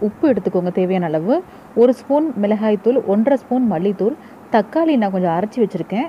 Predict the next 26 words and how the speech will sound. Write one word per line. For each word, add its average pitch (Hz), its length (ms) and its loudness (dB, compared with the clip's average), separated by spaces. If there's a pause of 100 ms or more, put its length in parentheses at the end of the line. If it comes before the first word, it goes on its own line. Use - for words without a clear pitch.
அப்புறம் 269 340 -4
ஒரு 220 100 -2
அரை 180 180 -2
ஸ்பூன் 233 360 -4 (200)
மஞ்சள் 190 320 0
தூள், 254 220 -2 (300)
தேவையான 254 460 4
தண்ணி, 202 380 0 (160)
உருளைக்கிழங்கு 220 640 0
ஒரு 170 60 -2
நாலு 175 220 0
பீஸ் 196 200 -2
எடுத்து 196 260 -2
வேக 226 260 4
வச்சு 208 200 -2
கட் 175 160 -4
பண்ணி 165 180 -4
வச்சுருக்கேன். 175 360 -4 (560)
தாளிக்கிறதுக்கு 262 640 2
தேவையான 180 320 0
எண்ணெய் 190 360 2
எடுத்துக்கோங்க. 156 440 -6 (2000)
இப்போ 269 220 -2
நாம 254 240 2
செய்ய 196 380 0
ஆரம்பிச்சிடலாம். 160 680 -6